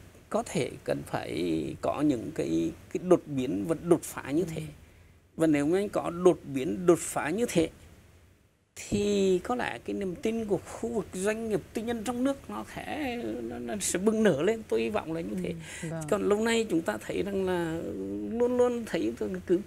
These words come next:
Speaker 1: kêu gọi đầu tư nước ngoài vào giải quyết vấn đề của chúng ta. Tôi không nghĩ rằng là họ sẽ giải quyết vấn đề của chúng ta giống như là,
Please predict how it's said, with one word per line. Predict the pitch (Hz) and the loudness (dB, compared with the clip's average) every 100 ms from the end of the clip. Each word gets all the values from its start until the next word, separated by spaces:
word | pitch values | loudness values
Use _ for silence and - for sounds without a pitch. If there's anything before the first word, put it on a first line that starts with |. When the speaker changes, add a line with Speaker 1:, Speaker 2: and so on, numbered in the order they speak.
| - | 4
Speaker 1:
kêu | 240 | 4
gọi | 220 214 - 165 185 196 196 190 202 | 4 -4 -4 -6 -4 -4 -2 -2 -2
đầu | 190 | -2
tư | 214 | -2
nước | 233 | -2
ngoài | 226 214 202 | -2 0 0
vào | 208 202 | -2 -2
giải | 185 160 - | -4 -4 -2
quyết | 302 | -2
vấn | 262 | 0
đề | 254 220 | 4 4
của | |
chúng | 185 190 | 2 -2
ta. | 226 226 - - - - | -6 -10 -16 -18 -18 -6
Tôi | 247 254 | 0 0
không | 247 285 262 | 0 -2 4
nghĩ | 202 | 4
rằng | 165 202 214 | 2 -2 -4
là | |
họ | 180 214 | -2 -4
sẽ | - - 151 | -4 -6 -6
giải | 151 | -6
quyết | - 240 | -6 -6
vấn | 220 | 0
đề | 214 | 2
của | 190 151 | 2 -2
chúng | 151 | -6
ta | - 208 214 | -6 -4 -2
giống | 185 117 | -2 -2
như | 269 247 | 0 0
là, | 202 175 | 0 0